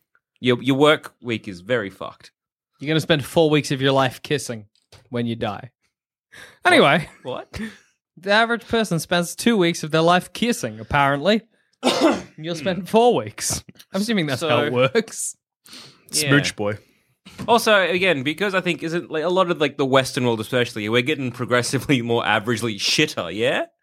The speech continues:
Speaker 2: I think
Speaker 3: No,
Speaker 2: maybe.
Speaker 3: it depends. Again, it depends 'cause, like,
Speaker 1: Yeah.
Speaker 3: we're also getting, like, smarter.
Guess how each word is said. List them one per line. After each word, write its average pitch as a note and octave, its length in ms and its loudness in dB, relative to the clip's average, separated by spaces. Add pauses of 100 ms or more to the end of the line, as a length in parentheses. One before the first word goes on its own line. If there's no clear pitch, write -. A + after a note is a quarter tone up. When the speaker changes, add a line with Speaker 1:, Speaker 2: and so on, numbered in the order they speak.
(120)
Speaker 2:
I B2 80 -6
think D3 220 0
Speaker 3:
No, C4 580 0
Speaker 2:
maybe. C4 340 0
Speaker 3:
it C#4+ 340 -6
depends. D#3 500 -2
Again, D3+ 340 0
it D3+ 140 -2
depends D#3+ 480 0
'cause, C#3 160 -6
like, B2+ 180 -2
Speaker 1:
Yeah. E2+ 100 -16 (280)
Speaker 3:
we're D#3+ 60 -4
also F#3+ 160 0
getting, E3 240 0
like, D3 340 0 (160)
smarter. D3+ 680 -2